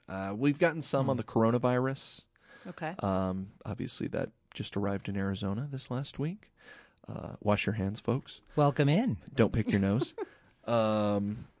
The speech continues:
Speaker 1: but yeah, that's, that seems to be the, the temperature right now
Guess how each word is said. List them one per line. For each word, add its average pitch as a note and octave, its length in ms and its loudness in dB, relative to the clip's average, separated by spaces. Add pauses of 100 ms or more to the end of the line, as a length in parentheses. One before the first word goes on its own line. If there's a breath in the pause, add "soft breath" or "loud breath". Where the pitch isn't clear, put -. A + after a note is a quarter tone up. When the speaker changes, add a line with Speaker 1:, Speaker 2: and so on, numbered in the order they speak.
(140)
Speaker 1:
but G#3+ 120 8
yeah, C#4 240 4
that's, - 340 2
that G3+ 180 4
seems C4 260 0
to G3+ 100 0
be F3+ 160 2
the, C#3 320 2 (100)
the G#2+ 360 0 (220)
temperature C3+ 540 2
right G2+ 260 -2
now G2 340 -4